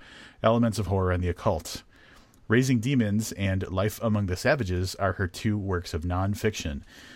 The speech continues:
She died in nineteen sixty-five. Uh, Come Along With Me is a collection of stories, lectures, and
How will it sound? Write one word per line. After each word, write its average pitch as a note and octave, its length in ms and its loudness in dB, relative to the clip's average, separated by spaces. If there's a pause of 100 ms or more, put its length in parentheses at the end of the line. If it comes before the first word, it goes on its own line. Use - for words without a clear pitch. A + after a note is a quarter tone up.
She - 140 -8
died G2+ 160 4
in F#2 80 0
nineteen F#2 300 -2
sixty-five. F2+ 840 -2 (880)
Uh, F2 440 0
Come C#3+ 220 0
Along B2+ 280 4
With A2 160 0
Me G#2 160 0
is G2 140 -2
a F#2+ 60 -2
collection G#2 340 0
of F2+ 100 -4
stories, G2+ 400 0
lectures, F#2+ 460 -2
and F2+ 340 -2